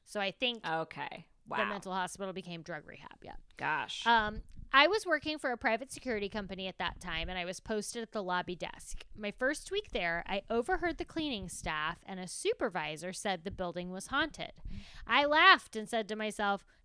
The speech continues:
Speaker 1: "These people are crazy." Uh,
Speaker 2: Mm-mm.
Speaker 1: <laughs> during the course of that year, a lot of strange things happened.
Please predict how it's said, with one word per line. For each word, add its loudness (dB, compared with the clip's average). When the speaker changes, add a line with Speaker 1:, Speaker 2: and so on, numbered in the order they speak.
Speaker 1:
"These 2
people -6
are 0
crazy." -10
Uh, -4
Speaker 2:
Mm-mm. -4
Speaker 1:
<laughs> -
during 4
the 4
course 4
of 0
that 4
year, 0
a 0
lot 2
of -4
strange -8
things -8
happened. -12